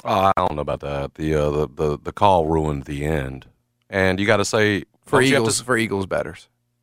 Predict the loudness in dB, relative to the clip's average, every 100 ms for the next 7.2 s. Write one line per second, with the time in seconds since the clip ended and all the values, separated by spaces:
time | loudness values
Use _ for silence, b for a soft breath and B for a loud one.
0 | _ _ _ 0 2 2 -2 0 0 2
1 | 2 2 0 -4 -4 -8 -4 -4 -4 0
2 | 4 4 4 0 2 2 0 -2 -6 -4
3 | 0 2 4 2 0 -2 0 2 2 2
4 | 2 0 0 2 2 0 0 0 0 0
5 | 2 2 0 0 0 0 0 0 -2 -6
6 | -8 -4 -2 -2 -4 -10 2 4 4 2
7 | -2 -8